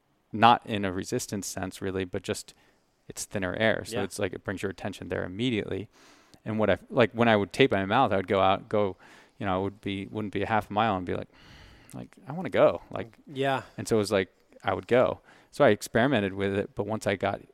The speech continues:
Speaker 1: here, it gave me the patience to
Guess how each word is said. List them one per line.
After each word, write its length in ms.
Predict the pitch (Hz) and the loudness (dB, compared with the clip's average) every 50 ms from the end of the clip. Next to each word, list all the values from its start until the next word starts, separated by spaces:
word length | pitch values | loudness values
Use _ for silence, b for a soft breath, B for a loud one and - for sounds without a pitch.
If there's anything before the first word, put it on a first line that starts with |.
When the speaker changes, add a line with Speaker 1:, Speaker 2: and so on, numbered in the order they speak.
| _ _ | _ _
Speaker 1:
here, 240 | - - 127 135 123 | -6 -2 0 0 0
it 80 | 104 - | 0 0
gave 220 | - 107 110 101 | 0 0 0 0
me 100 | 107 101 | -2 -4
the 100 | 90 92 | -4 -6
patience 920 | - - - - 107 117 123 127 - - 101 92 95 - - - - - - b b b b b b b b b _ _ _ _ | -8 -10 -8 -2 -2 -2 -2 -2 -4 -6 -6 -6 -6 -8 -12 -14 -14 -16 -18 b b b b b b b b b _ _ _ _
to 400 | - - 110 98 95 90 95 95 | -4 -2 0 0 0 -2 -4 -8